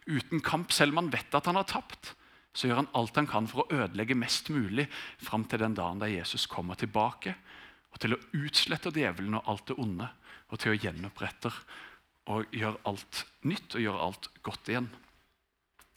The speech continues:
Så det er det siste slaget, det er når Jesus kommer igjen. Og det kan vi se fram imot med glede, og være takknemlig for å glede oss over. I Jesaja sekstifem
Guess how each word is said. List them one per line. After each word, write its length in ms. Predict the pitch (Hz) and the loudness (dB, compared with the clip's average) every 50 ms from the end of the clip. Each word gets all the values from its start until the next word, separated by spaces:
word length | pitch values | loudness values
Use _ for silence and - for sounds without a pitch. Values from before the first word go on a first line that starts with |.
| - - - | -16 -6 -2
Så 140 | - 139 | 0 6
det 100 | 131 143 127 | 8 8 8
er 60 | 110 | 8
det 100 | 120 123 - | 8 4 4
siste 340 | - - - - - 120 - | 4 2 2 2 2 0 -2
slaget, 320 | - 113 90 92 101 104 | 2 2 2 2 2 0
det 80 | 107 110 | 0 2
er 60 | 117 | 2
når 100 | 120 107 | 2 2
Jesus 320 | 92 92 - 127 - - - - - | 2 0 0 0 0 -2 -2 -4 -8
kommer 280 | - - 113 113 131 139 | -2 0 0 2 2 2
igjen. 300 | 135 131 156 - 113 101 - - - - - - - - - - - | 2 2 2 0 -4 -10 -12 -12 -12 -12 -12 -12 -12 -14 -14 -6 -4
Og 100 | 131 131 | 6 8
det 120 | 196 220 220 - | 8 8 10 10
kan 160 | 202 202 208 | 8 8 8
vi 120 | 233 247 - - - | 6 2 0 -2 -2
se 240 | - - - 233 220 | 0 2 4 2 2
fram 280 | - - - 127 123 139 | 2 6 6 6 6 6
imot 240 | 151 175 180 175 190 | 4 2 0 2 2
med 160 | 196 185 165 | 2 2 6
glede, 640 | - 233 247 254 262 226 156 110 98 117 127 - 302 - - - _ - - - _ _ _ _ _ _ _ _ _ _ _ _ _ _ - - | 6 4 6 6 4 6 6 4 4 2 2 0 -2 -2 -2 -10 _ -20 -20 -20 _ _ _ _ _ _ _ _ _ _ _ _ _ _ -4 8
og 60 | 120 170 | 10 10
være 140 | 269 294 - | 10 10 6
takknemlig 560 | 226 - - - 170 147 135 135 135 151 170 | 2 0 2 6 8 8 8 8 6 4 4
for 140 | 190 190 190 | 4 2 2
å 40 | 175 | 2
glede 320 | 190 220 214 165 127 135 | 6 8 8 10 8 8
oss 100 | 127 - 170 | 4 2 4
over. 160 | 156 180 185 | 6 8 6
I 140 | 190 185 165 | 6 6 4
Jesaja 480 | 175 180 - - - 160 143 151 175 190 | 2 2 2 8 8 10 10 10 8 6
sekstifem 920 | - - 175 - - - - - - 202 - - - 208 233 208 127 92 | 6 4 2 2 2 0 2 2 2 0 0 2 2 4 4 4 0 0